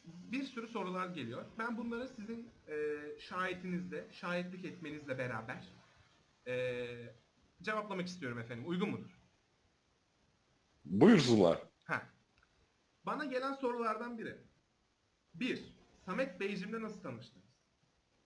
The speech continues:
Speaker 1: İki, sizin reklamınızı
Speaker 2: Evet.
Speaker 1: yaptık, yaptıktan sonra, yani geçen haftalarda filan, okulda olsun, dışarıda tanıdıklarım, tiyatrodan tanıdıklarım olsun.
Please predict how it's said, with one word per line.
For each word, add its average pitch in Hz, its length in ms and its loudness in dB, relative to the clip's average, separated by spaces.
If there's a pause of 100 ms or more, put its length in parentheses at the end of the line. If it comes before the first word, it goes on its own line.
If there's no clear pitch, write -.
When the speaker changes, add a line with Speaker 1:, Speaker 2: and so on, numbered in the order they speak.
(280)
Speaker 1:
İki, - 460 -6
sizin 240 320 -6
reklamınızı 226 440 4
Speaker 2:
Evet. 240 120 6
Speaker 1:
yaptık, 214 340 -4 (160)
yaptıktan 202 580 -2
sonra, 185 300 -8
yani 127 440 -6
geçen 135 260 -10
haftalarda 104 560 -10
filan, - 280 -16 (140)
okulda 120 560 -10
olsun, 117 420 -10 (140)
dışarıda 117 520 -10
tanıdıklarım, 117 580 -14
tiyatrodan 160 640 -4
tanıdıklarım 110 440 -12
olsun. - 340 -20